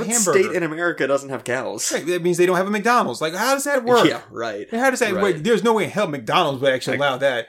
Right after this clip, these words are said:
Speaker 1: I guess they don't have a Starbucks either. Right. Sure.
Speaker 2: Right. Well, they
Speaker 1: Sure.
Speaker 2: don't have a Starbucks because they, uh, they have all the volcanoes there. And the, the soil, because of the volcanoes, would be really,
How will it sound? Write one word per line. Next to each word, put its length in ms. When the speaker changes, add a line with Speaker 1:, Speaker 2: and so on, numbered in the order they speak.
Speaker 1:
I 80
guess 220
they 100
don't 240
have 240
a 60
Starbucks 720
either. 420
Right. 380
Sure. 380
Speaker 2:
Right. 60
Well, 140
they 60
Speaker 1:
Sure. 100
Speaker 2:
don't 80
have 120
a 40
Starbucks 480
because 500
they, 240
uh, 160
they 80
have 140
all 100
the 80
volcanoes 480
there. 320
And 360
the, 420
the 100
soil, 360
because 220
of 40
the 60
volcanoes, 580
would 380
be 320
really, 420